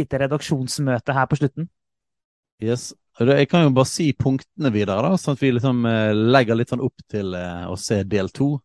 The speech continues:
Speaker 2: <laughs> eller høre del to. Eh, så neste punkt vi skal inn på, det er prevensjon.
Speaker 1: Ja, den tok
Speaker 2: Det er
Speaker 1: vi
Speaker 2: jo
Speaker 1: nå.
Speaker 2: spennende. Nei, det er vi, ja, det var feil. Det var ikke prevensjon. Nummer syv er det. Porno og onani.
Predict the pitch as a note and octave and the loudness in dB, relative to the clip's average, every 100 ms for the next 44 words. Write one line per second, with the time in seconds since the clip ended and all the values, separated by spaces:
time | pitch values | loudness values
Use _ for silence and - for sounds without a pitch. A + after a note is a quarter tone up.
0 | - - _ _ _ _ F#2 F2 - F2+ | -12 -14 _ _ _ _ -8 -6 -2 -2
1 | F#2 F2+ D#2+ F#2 A#2 - _ - - - | -2 -2 -4 -2 -2 -4 _ -20 -20 -20
2 | _ - G2 - A#2 G#2+ G2+ - A2+ A#2+ | _ -8 -6 2 4 6 4 0 0 0
3 | A#2+ - - A#2 - G#2+ A#2+ A#2 C3+ C#3+ | 0 -2 -2 -2 -4 -4 -2 -2 0 0
4 | - G#2 - B2+ G2+ G#2+ - C3+ D#3 G3+ | 0 -2 -2 -2 0 -2 -2 0 0 0
5 | F3+ _ _ _ _ _ - C#3 F3 F#3 | -4 _ _ _ _ _ -4 0 4 4
6 | G2+ G2+ B2+ A#2 G2+ B2 D#3 - G#3+ A3 | 4 4 2 0 0 -2 -4 4 6 8
7 | F#3+ F3+ F3 - - _ _ - - - | 8 8 6 2 -10 _ _ -6 -2 -2
8 | - E2 - G#2+ G2 F#2+ - - - - | -4 -10 -8 -6 -4 -6 -10 -20 -20 -20
9 | _ - A2 G#2+ G2 G2+ D3 B2 G#2 B2+ | _ -4 -2 0 0 2 -2 -2 2 6
10 | C#3 C#3+ - F3+ G3+ C3 A#2 G2 E2+ _ | 6 4 2 4 6 8 6 2 -2 _
11 | - G#3+ C#3 A#2+ A#2+ C3 C3 C#3 C#3 C#3 | 2 4 4 2 2 2 2 0 0 0
12 | F3 | 0